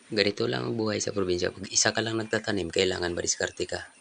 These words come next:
Kasi kung hindi ka madiskarte, eh, madoble-doble yung tanim mo, masapaw-sapaw yan. Kasi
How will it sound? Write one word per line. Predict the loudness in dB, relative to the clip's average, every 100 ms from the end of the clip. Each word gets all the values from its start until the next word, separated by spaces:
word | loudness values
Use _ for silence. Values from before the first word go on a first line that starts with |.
| -4
Kasi | -2
kung | 0 0
hindi | 0
ka | 2 2
madiskarte, | 2 0 2 0 0 -6 -8 -14 -20 -20 -20 -20 -20 -20 -20 -20 -20 -20 -20 -20 -8 -4
eh, |
madoble-doble | 0 0 2 4 4 2 4 4
yung | 4 2
tanim | 2 2
mo, | 2
masapaw-sapaw | 0 -2 -2 -6 -8 -8 -6 -4 0 2 2 4 6
yan. | 6 2
Kasi | -2 0 0 -2